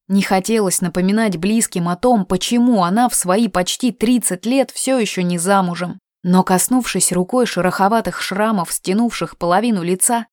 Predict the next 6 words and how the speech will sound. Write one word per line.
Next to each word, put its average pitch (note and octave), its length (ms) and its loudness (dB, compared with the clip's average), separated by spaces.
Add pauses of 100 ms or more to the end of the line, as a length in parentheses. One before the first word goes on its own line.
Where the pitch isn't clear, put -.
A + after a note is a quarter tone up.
(100)
леди G#3+ 340 4
решительно F3+ 680 0
отбросила E3 580 -2
стеснение F3+ 760 -2
и - 20 -8
встала. E3 520 -4